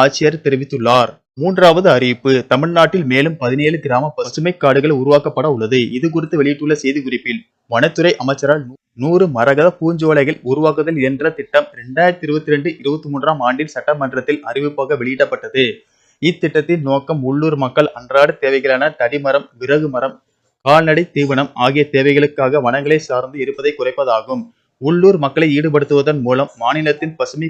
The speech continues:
பரப்பை மேம்படுத்துதல் மற்றும் அவர்களுக்கான மாற்று வருவாய் ஏற்படுத்துதல்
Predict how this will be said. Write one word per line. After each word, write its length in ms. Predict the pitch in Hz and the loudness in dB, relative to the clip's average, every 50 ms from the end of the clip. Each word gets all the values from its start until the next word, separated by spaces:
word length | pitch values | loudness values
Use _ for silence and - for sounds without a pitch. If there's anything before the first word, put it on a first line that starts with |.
| 165 135 | -2 -2
பரப்பை 260 | 127 127 127 147 143 127 | -2 0 -2 -2 -4 -4
மேம்படுத்துதல் 500 | 120 127 135 131 131 131 - 143 139 131 123 | -4 -6 -8 -8 -10 -8 -6 -6 -6 -4 -6
மற்றும் 260 | 117 117 123 113 107 - _ _ _ _ _ _ - | -8 -8 -10 -14 -14 -16 _ _ _ _ _ _ -2
அவர்களுக்கான 540 | 120 139 151 160 156 165 - - 160 170 185 175 151 135 | 2 2 4 4 4 2 4 4 4 4 4 4 2 4
மாற்று 300 | 143 156 165 - 175 160 | 4 4 4 2 2 4
வருவாய் 340 | 147 143 147 147 156 147 135 139 | 4 6 6 6 6 6 6 4
ஏற்படுத்துதல் 600 | 151 147 - 151 139 139 - 151 143 147 160 | 2 2 2 0 0 0 0 0 0 2 2